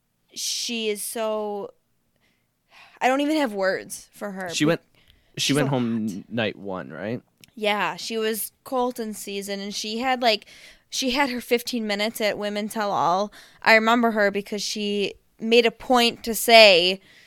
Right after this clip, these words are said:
Speaker 1: "I'm doing this to be on Paradise, and you're gonna see a lot more of me."
Speaker 2: <laughs>
Speaker 1: And I respected it, but I didn't realize she was crazy.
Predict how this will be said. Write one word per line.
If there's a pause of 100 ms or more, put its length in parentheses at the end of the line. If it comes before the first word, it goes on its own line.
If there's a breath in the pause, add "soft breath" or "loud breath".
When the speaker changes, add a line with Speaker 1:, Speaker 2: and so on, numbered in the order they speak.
(540 soft breath)
Speaker 1:
"I'm
doing
this
to
be
on
Paradise,
and
you're
gonna
see
a
lot
more
of
me." (140)
Speaker 2:
<laughs>
Speaker 1:
And
I
respected
it, (220 loud breath)
but
I
didn't
realize
she
was
crazy.